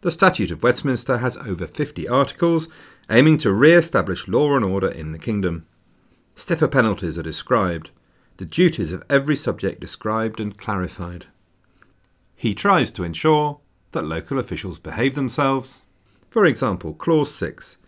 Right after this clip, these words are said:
which says that fines need to be proportionate to the offence. Clause five, which is still in force, by the way,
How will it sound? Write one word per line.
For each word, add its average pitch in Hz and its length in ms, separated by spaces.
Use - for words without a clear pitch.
which - 160
says 117 240
that 98 120
fines 160 500
need 117 260
to - 40
be 107 140
proportionate - 880
to - 120
the 82 140
offence. 101 520
Clause 214 320
five, 90 480
which - 200
is 87 80
still 117 220
in 85 120
force, - 380
by 98 100
the 95 80
way, 127 320